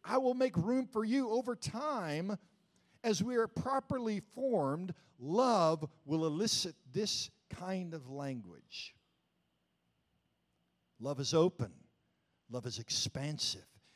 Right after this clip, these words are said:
There is largeness in love. Sin is mean and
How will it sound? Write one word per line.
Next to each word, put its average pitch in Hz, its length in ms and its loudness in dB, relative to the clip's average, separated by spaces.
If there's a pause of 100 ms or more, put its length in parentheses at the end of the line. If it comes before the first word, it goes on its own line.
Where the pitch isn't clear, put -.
(200)
There 135 180 -6
is 123 160 -8
largeness 135 840 -4
in 117 200 -6
love. 101 260 -8 (240)
Sin 123 680 -4 (380)
is 107 160 -10
mean 139 560 -4
and 87 140 -14